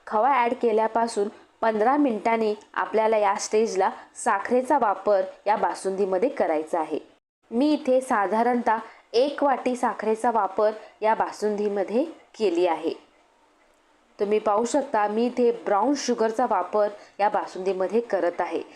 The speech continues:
याने एक चांगला रंगसुद्धा येतो, त्यामुळे मी ब्राऊन शुगरचा वापर केली आहे, पण हे पूर्णपणे ऑप्शनल आहे. जर तुमच्याकडे ब्राऊन शुगर नसेल तर तुम्ही साधं साखरसुद्धा या बासुंदीमध्ये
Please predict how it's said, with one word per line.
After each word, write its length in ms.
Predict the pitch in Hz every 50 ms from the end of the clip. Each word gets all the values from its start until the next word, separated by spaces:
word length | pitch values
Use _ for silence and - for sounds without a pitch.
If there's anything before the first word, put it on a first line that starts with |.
| - - -
याने 340 | 202 220 240 247 247 247 262 269 - - - -
एक 180 | 233 233 -
चांगला 340 | - 247 202 190 190 233 269
रंगसुद्धा 640 | 254 220 196 185 208 226 233 - 233 196 185 240
येतो, 300 | 240 254 254 254 233 240 269 269 - - _ -
त्यामुळे 500 | - 240 277 294 302 294 240 226 240 262 269 - - - _ _
मी 180 | - 220 240 247
ब्राऊन 320 | 226 190 208 214 214 254 294
शुगरचा 440 | 285 - 262 220 233 220 220 254 240
वापर 400 | 214 190 170 - - 185 220 302 320 - - - _ _
केली 280 | - 214 196 165 175 190
आहे, 280 | 180 175 170 175 160 - - - - _
पण 140 | - 277 285
हे 100 | 311 320
पूर्णपणे 640 | 320 320 - 277 277 262 277 269 269 226 220 240 294 311 -
ऑप्शनल 520 | - 185 180 175 - - - 196 196 190 185
आहे. 240 | 175 170 170 165 - - - - _ _ _ _ _ _ _ _ _ _ _ _ -
जर 260 | 180 226 233 226 226 220 226
तुमच्याकडे 580 | 226 202 196 - 208 208 208 220 214 214 208 220 220 - - - _ _ _ _ _ _ -
ब्राऊन 240 | - 208 208 240 294
शुगर 340 | 311 320 277 254 214 240 240
नसेल 440 | 233 254 277 277 - 240 214 208 214 - - - _ _ -
तर 160 | - 220 220 220 -
तुम्ही 240 | 226 202 196 202 214 - - - _ -
साधं 320 | - 233 208 202 196 233 302
साखरसुद्धा 760 | 311 - 277 220 202 - 220 214 220 - 269 208 196 220 214 226 233 - - - -
या 100 | 202 202
बासुंदीमध्ये 760 | 202 185 170 - - 196 190 190 202 185 185 180 175 196 254